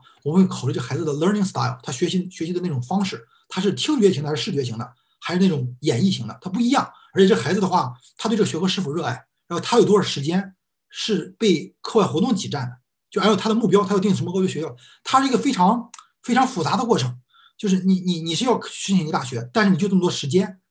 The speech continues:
然后这孩子是，是学习效率在这儿摆着，那短时间内你的成果最好，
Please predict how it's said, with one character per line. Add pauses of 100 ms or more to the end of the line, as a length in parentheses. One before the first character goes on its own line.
(160)
然
后
这
孩
子
是，
是
学
习
效
率
在
这
儿
摆
着， (280)
那
短
时
间
内
你
的 (120)
成
果
最
好，